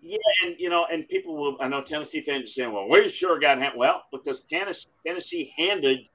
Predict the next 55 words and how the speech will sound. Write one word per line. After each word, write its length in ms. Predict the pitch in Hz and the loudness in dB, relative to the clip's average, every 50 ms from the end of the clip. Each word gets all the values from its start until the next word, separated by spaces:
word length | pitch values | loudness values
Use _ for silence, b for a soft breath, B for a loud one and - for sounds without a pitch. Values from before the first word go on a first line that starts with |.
| _ _ _ _ _ _ _ _ _ _ | _ _ _ _ _ _ _ _ _ _
themselves 520 | - 139 135 131 - 151 143 139 135 - | -6 -6 -6 -4 0 2 2 2 2 0
over 200 | 135 131 123 120 | -4 -4 -4 -6
in 60 | 123 120 | -6 -6
a 60 | 110 | -8
silver 340 | - - 131 127 110 113 113 | -6 -4 -4 -4 -4 -6 -10
platter. 540 | - - 156 170 170 165 139 120 117 117 - | -4 0 4 4 4 4 4 0 -2 -2 -4
And 160 | 127 120 123 | -8 -8 2
by 140 | 123 143 165 | 6 6 6
the 80 | - 156 | 6 4
way, 280 | 123 123 123 131 147 | 0 0 0 2 2
I 120 | 131 110 110 | 2 0 -2
think 300 | - - - 135 131 - | -2 -4 -6 -6 -6 -6
it's 240 | - 120 107 - - | -10 -10 -10 -12 -14
gonna 220 | - 127 120 113 | -14 -12 -12 -12
work 300 | 95 95 110 113 110 - 110 | -8 -6 -6 -6 -4 -2 2
out 220 | 107 120 127 127 - | 2 2 2 0 -4
because 240 | 117 - 120 104 | -10 -10 -6 -4
I 80 | 113 117 | -2 -2
don't 180 | 123 135 131 - | -2 -4 -6 -8
think 160 | 135 123 117 - | -10 -10 -8 -8
they're 140 | 123 117 104 | -8 -8 -6
gonna 180 | 110 107 104 | -8 -10 -8
get 180 | 95 107 107 95 - | -8 -8 -10 -8 -8
hit 120 | 110 104 98 - | -10 -10 -6 -2
hard. 280 | 101 104 104 110 - - _ _ _ _ _ _ _ _ _ _ - | 0 2 2 2 0 -4 _ _ _ _ _ _ _ _ _ _ 0
But 100 | 156 165 | 6 8
I 140 | 175 175 170 | 10 10 8
think 380 | - - - - 220 220 214 - _ _ _ _ - | 6 0 -4 -2 -2 -2 -2 -6 _ _ _ _ -20
you 340 | - - 151 131 151 147 | -20 -14 -8 -6 -6 -6
can't 300 | - - - 202 208 196 | -4 -2 0 0 0 0
make 180 | 185 180 165 - | 0 -2 -2 0
it 100 | 151 143 | -2 -2
easy 280 | 165 180 185 151 143 151 | -2 -2 -2 -4 -6 -2
for 160 | 147 - - | 0 0 0
the 120 | 123 123 | 0 0
N 140 | 123 123 117 | -6 -8 -10
C 160 | - 123 113 - | -12 -16 -16 -14
double 200 | 120 - 117 117 117 113 | -12 -8 -6 -6 -4 -4
A. 40 | |
Like, 180 | 120 120 117 123 | -4 -6 -6 -6
if 80 | 120 - | -10 -2
somebody 720 | - 190 196 196 190 180 170 160 160 156 147 135 - _ _ _ _ _ _ - | 2 2 4 6 8 8 8 6 4 2 -2 -4 -6 _ _ _ _ _ _ -6
is 180 | 143 139 123 | -6 -4 -4
ineligible 640 | 139 135 127 135 151 165 165 160 131 131 120 123 131 | -4 0 4 6 6 6 6 4 -2 -4 -8 -8 -8
and 100 | 127 120 | -8 -8
you 80 | 113 110 | -8 -10
play 320 | - _ - 170 160 147 | -10 _ 2 4 4 4
'em, 160 | 131 117 110 110 | 2 0 -2 -4
well, 120 | 135 135 | -8 -8
then 120 | 131 135 135 | -6 -4 -2
they'll 160 | 156 156 127 | 0 0 0
hit 240 | 123 151 147 - - | 2 0 0 -2 -4
you 60 | 113 | -8
for 200 | - - 104 98 | -14 -14 -12 -8
that. 280 | 98 98 90 73 - | -6 -6 -6 -8 -10